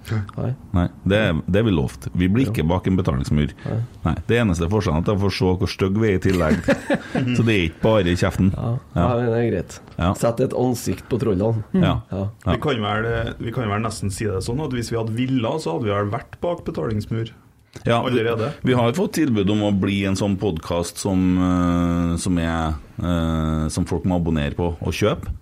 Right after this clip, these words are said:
Speaker 2: men det gjør vi ikke.
Speaker 1: Ja, bra.
Speaker 2: For formålet vårt er å få folk på Lerkendal.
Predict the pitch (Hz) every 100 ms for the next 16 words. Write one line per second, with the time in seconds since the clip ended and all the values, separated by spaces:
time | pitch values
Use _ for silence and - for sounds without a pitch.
0 | - _ _ - 104 104 135 95 87 -
1 | - - - - - - 85 90 120 147
2 | 131 95 85 80 98 190 - - 117 110
3 | 131 - 113 101 - 107 85 73 82 78
4 | 87 82